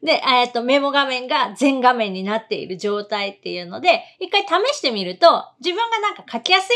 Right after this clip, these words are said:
いなって思う幅が見つかったりもするので、なんかApple標準のメモ帳あんま使いやすくないんだよねとかっていう人は、一度そのバリエーション試してみると、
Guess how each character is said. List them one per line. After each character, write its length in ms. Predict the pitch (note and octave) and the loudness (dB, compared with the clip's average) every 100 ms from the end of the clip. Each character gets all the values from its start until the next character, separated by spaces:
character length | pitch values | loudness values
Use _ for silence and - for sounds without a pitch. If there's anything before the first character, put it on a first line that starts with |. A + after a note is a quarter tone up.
| G4 | 0
い 40 | |
な 140 | C#4+ | 2
っ 40 | A3+ - _ _ | 0 -2 _ _
て 120 | A3 | -2
思 280 | G3+ A3+ F#4+ | -2 0 2
う 40 | G3 | 2
幅 320 | F#3+ F3 F#3 | 2 0 0
が 280 | A3+ E3 - _ _ | 0 -2 -8 _ _
見 120 | D4 | -12
つ 100 | - | -4
か 140 | - | 0
っ 40 | F#4 F#4 | 2 4
た 100 | G4+ | 2
り 100 | B3 | 2
も 120 | G3 | -6
す 160 | - | -8
る 120 | G3 G#3+ | -8 -8
の 160 | E3+ | -8
で、 280 | F3+ A3 - _ _ - | -2 -2 -2 _ _ -6
な 120 | F4+ | 0
ん 40 | |
か 120 | F4 | 4
Apple 300 | A#3+ - C#4 | 4 4 -2
標 220 | B3+ C#4 C#4 | 0 0 0
準 200 | D4 C#4+ | -2 -2
の 100 | C#4 | -2
メ 220 | C#4+ D4 | -2 -4
モ 40 | |
帳 120 | D4 | -2
あ 500 | C#4+ C#4 C#4 - - | 0 0 -4 -10 -8
ん 120 | D4+ E4+ | -6 -4
ま 100 | F4 | -6
使 300 | - F4+ F4+ | -2 2 4
い 60 | |
や 120 | F4 | 2
す 100 | F4 | 0
く 80 | - | -4
な 160 | C4 C#4 | -2 -2
い 100 | C4 | -2
ん 100 | A#3 | -4
だ 80 | G3+ | -4
よ 120 | G3+ | -4
ね 400 | G3+ G#3+ A3 G#3 | -4 -4 -4 -8
と 120 | G3+ | -12
か 120 | F#3+ | -10
っ 120 | - - | -10 -8
て 100 | G#3 | -6
い 240 | C#4 D#4+ | -4 -4
う 60 | D4 | -4
人 280 | - E4 | -4 0
は、 300 | A3 B3+ A3 - - - | 4 4 4 -2 -14 -14
一 200 | D4+ G4+ | -6 -2
度 200 | A#4 E4 | 2 2
そ 120 | D4 | 2
の 160 | C#4 | -2
バ 140 | A3 A3+ | 2 4
リ 240 | D#4+ F4+ | 4 0
エ 20 | F4+ | -2
ー 20 | |
シ 100 | F4 | 0
ョ 80 | E4+ | -2
ン 280 | E4+ F4+ G#4 | 0 -2 -2
試 20 | |
し 80 | - | -6
て 100 | F#4 | -8
み 140 | F4+ | -8
る 120 | F4 | -12
と、 400 | F4 A#4 G#4+ - | -4 0 0 -2